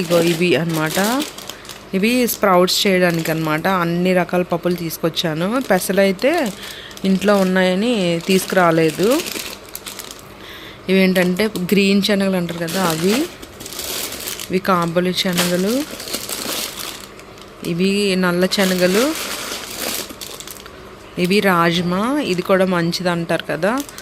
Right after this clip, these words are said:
అందుకని ఇది కూడా తెచ్చాను. ఇవేమో అదే అటుకులు, అటుకులు తీసుకొస్-, తీసుకొచ్చాను అనమాట. ఇవి కొద్దిగా సన్నగా ఉన్నాయని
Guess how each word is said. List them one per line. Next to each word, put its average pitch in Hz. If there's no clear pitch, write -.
అందుకని 180
ఇది 160
కూడా 170
తెచ్చాను. 165
ఇవేమో 196
అదే 175
అటుకులు, 170
అటుకులు 190
తీసుకొస్-, 180
తీసుకొచ్చాను 180
అనమాట. 165
ఇవి 185
కొద్దిగా 175
సన్నగా 180
ఉన్నాయని 175